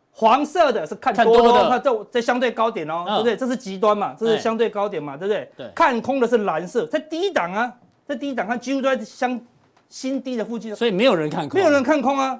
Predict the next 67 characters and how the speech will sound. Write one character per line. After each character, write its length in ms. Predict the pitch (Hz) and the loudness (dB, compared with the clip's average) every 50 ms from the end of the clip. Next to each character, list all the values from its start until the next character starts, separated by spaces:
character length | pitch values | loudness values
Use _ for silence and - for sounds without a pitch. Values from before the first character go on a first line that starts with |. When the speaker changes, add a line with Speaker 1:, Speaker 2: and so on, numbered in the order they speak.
| - _ | -10 _
Speaker 1:
那 100 | - 311 | -2 0
为 60 | 330 | 2
什 80 | 285 269 | 2 2
么 180 | 233 220 214 - 196 | 2 0 -2 -4 -6
罗 300 | 190 208 196 190 233 240 | -4 0 2 4 4 4
素 340 | 233 - - 285 320 269 233 | 4 0 -2 -2 0 2 2
两 240 | 208 165 139 143 | 0 0 -2 -4
千 260 | 147 - 190 185 190 190 | -8 -8 -8 -8 -8 -6
这 120 | - 214 | -6 -6
么 120 | 180 170 | -6 -6
弱 240 | 165 185 214 196 185 | -4 -2 0 0 0
呢？ 120 | 175 170 175 | -2 -4 -6
Speaker 2:
嗯。 120 | 190 202 | -4 -4
Speaker 1:
哦， 20 | 208 | -4
那 80 | 196 185 | -4 -4
就 140 | 185 202 190 | -4 -4 -4
非 180 | 190 - 208 | -2 -2 -4
常 180 | 208 196 170 151 | -4 -4 -6 -6
危 140 | 151 180 185 | -6 -6 -6
险 180 | - 147 131 | -8 -10 -10
哦， 140 | 139 135 143 | -10 -10 -6
对 0 | |
不 60 | 170 | -6
对？ 80 | 202 196 | -4 -2
大 160 | 190 269 247 | 0 0 2
家 200 | 220 262 247 247 - _ _ _ _ _ | 2 2 0 0 -4 _ _ _ _ _
一 120 | - 294 | -6 -6
直 80 | 233 208 | -6 -6
低 220 | 196 - 220 226 | -8 -10 -8 -10
接， 220 | 202 - 214 214 226 | -8 -8 -6 -6 -6
一 100 | 240 240 | -6 -6
直 80 | 202 190 | -8 -10
低 160 | 175 196 185 | -12 -14 -16
接， 160 | 170 180 175 | -14 -14 -14
好， 240 | 156 131 120 120 - _ | -14 -14 -16 -18 -16 _
那 100 | - - | -8 -6
你 60 | 226 | -6
低 140 | - 254 240 | -4 -4 -4
接 120 | 220 - 240 | -2 -4 -4
可 200 | - 180 185 175 | -4 -4 -8 -8
以， 120 | 135 117 - | -8 -12 -10
因 100 | - 214 | -8 -8
为 80 | 226 220 | -8 -6
散 120 | 208 170 | -6 -8
户 100 | 190 196 | -8 -8
多 220 | - - 190 202 196 | -6 -6 -6 -4 -4
嘛， 140 | 185 143 | -4 -6
Speaker 2:
可 20 | 113 | -8
以。 40 | - _ _ _ _ | -10 _ _ _ _
Speaker 1:
那 100 | - 254 | -8 -8
你 60 | 220 | -8
低 160 | 180 220 233 | -6 -6 -6
接 140 | 202 220 233 | -4 -2 -4
他 80 | 202 226 | -4 -4
们 160 | 196 190 226 | -6 -4 -2
为 100 | 214 190 | -2 -2
了 80 | 180 180 | -2 -2
赚， 260 | 175 - 190 170 147 - | -4 -6 -8 -8 -10 -10
赚 160 | - 220 180 160 | -6 -6 -6 -6
钱 200 | 151 156 120 120 | -8 -14 -16 -16
嘛， 160 | 123 107 117 | -16 -14 -8
所 120 | - 269 | -4 -2
以 60 | 254 | 0
罗 160 | 202 226 294 320 | 2 2 2 2
素 140 | 330 349 | 0 -2
两 160 | 302 240 208 202 | -2 -2 -2 -2
千 280 | - 262 262 247 - | 0 -2 -2 -2 -4